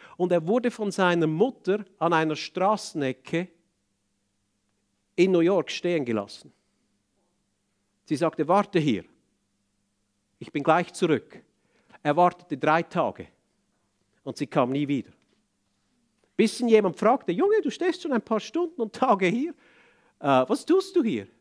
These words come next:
Und er sagte, „Mama sagte, ich soll hier warten.“ Sie kam nie zurück. Stell dir vor, was für ein Dienst der Mann heute hat.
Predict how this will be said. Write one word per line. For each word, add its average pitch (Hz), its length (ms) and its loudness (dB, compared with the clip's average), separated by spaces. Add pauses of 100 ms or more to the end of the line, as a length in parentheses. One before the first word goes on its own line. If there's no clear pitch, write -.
(180)
Und 143 100 -14
er 147 80 -2
sagte, 135 300 -6
„Mama 160 220 -6
sagte, 202 320 -4
ich - 80 -10
soll 139 180 -8
hier 135 140 -6
warten.“ 180 340 -14 (880)
Sie - 140 -8
kam 135 220 0
nie 165 140 -6
zurück. 254 320 -10 (1080)
Stell 330 280 2
dir 302 100 2
vor, 226 400 4 (1200)
was 233 260 0
für 220 220 -2
ein 175 160 0
Dienst 262 460 0
der 170 80 -2
Mann 170 280 -4
heute 120 320 -2
hat. - 380 -12